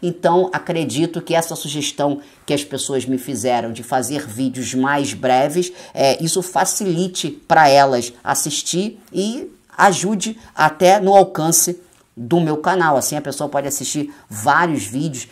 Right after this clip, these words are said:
de vários perfumes importados, contratipos, vídeos de tops de perfumes que eu sempre faço.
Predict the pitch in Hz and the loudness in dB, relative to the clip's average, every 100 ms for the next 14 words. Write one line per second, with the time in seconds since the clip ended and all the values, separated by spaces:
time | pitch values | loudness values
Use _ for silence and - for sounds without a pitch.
0 | - - 143 147 170 - 190 - - 170 | -18 -6 0 2 2 0 -6 -6 -4 -2
1 | 180 120 131 127 104 - 143 147 139 107 | -2 -2 -4 -6 -10 -6 -2 0 0 -4
2 | 107 - 120 101 95 - 151 147 - 113 | -10 -8 -8 -8 -6 -4 -2 -2 -4 -10
3 | - - - 135 165 147 151 - - 151 | -14 -20 -6 -2 -2 -2 -6 -4 6 6
4 | 160 131 120 123 113 - 135 131 - 123 | 6 0 -6 -6 -6 -6 -2 -2 -2 -4
5 | - 123 - 156 - 98 - | -4 -4 -4 -6 -4 -4 -6